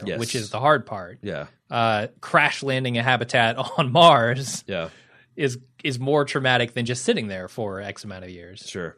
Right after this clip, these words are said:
Speaker 2: So,
Speaker 1: Uh, so here's
Speaker 2: tell,
Speaker 1: the
Speaker 2: tell me, spoil, spoil this movie for me.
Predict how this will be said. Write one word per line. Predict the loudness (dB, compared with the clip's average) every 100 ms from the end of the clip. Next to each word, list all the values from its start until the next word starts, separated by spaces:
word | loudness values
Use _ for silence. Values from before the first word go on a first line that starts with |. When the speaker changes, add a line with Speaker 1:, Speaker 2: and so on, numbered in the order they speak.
| _
Speaker 2:
So, | -20 -20 -20 _ _ _ _ _ _
Speaker 1:
Uh, | -8 -6 -4 -4 -6 -10
so | -14 -4 2 4 4 0 -4 -12 _ _ _ _
here's | 0 2
Speaker 2:
tell, | 2
Speaker 1:
the |
Speaker 2:
tell | 2 2 2
me, | 0
spoil, | -2 0 0 -2 -10 _ -20
spoil | -4 0 0
this | -2
movie | -8 -8
for | -14 -16
me. | -16